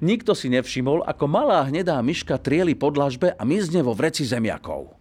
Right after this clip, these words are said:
Vnoril som sa do špinavých zemiakov a zadržiaval som dych. Kuchár si už pravdepodobne začal vyzliekať nohavice, lebo som počul, ako ostatní kričia: "Nie je tam,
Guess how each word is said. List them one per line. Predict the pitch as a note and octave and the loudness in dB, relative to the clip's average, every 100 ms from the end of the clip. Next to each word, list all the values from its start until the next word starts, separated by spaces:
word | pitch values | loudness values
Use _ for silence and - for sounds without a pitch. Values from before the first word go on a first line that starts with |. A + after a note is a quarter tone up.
| _ - _ _ - - - - - | _ -20 _ _ -20 -18 -18 -20 -14
Vnoril | - G2 C#3+ D#3+ E3 | -4 4 6 6 4
som | D#3 D3 | 2 0
sa | D3+ | 0
do | C3 | 0
špinavých | B2+ - D#3+ D3+ B2+ G#2 | 0 0 2 2 2 2
zemiakov | C#3 C#3+ C#3+ D#3+ C#3+ - | 2 2 2 4 2 2
a | A2 | -4
zadržiaval | F#2+ D3 D3+ D3+ D3 C3+ C3 | 0 2 2 2 2 2 2
som | B2 C3 C3+ | 0 -2 0
dych. | C#3 - - - - - - - - | 0 -2 -8 -20 -20 -20 -20 -20 0
Kuchár | F#3 F#3+ E3+ | 2 6 6
si | D#3 D#3+ | 6 2
už | C#3 - | 2 4
pravdepodobne | F3 F3 D#3 D#3 D3 C#3 | 6 4 2 0 2 2
začal | C3 C#3+ C#3 | 2 2 2
vyzliekať | B2 C3+ D3 - B2 | 2 2 2 2 0
nohavice, | A#2 B2+ C3 C3 - D#3 - | 0 0 2 0 0 0 0
lebo | C3 C#3+ C#3 | 2 2 2
som | C#3+ | 0
počul, | A#2+ D#3+ F#3 F#3 | 2 2 4 4
ako | - - E3 | 2 -4 -4
ostatní | - D#3 - D3 | 0 -2 0 0
kričia: | C#3+ D3 - C3 | 0 0 2 2
"Nie | D3 A#3 D4+ C#4+ | 6 12 12 12
je | B3+ | 12
tam, | E3 F3 F3 D#3+ | 10 10 8 4